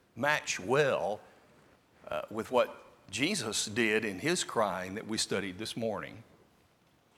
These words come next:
The first thing is First Corinthians five, verse two.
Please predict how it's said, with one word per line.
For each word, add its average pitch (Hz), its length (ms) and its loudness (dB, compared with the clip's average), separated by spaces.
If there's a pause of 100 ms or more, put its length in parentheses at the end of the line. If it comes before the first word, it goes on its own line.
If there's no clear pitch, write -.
(1120)
The 131 80 -2
first 147 320 6
thing 101 240 2
is 117 520 -4 (880)
First - 220 2
Corinthians 143 320 -2
five, 101 440 4
verse 107 360 -2
two. 85 440 -6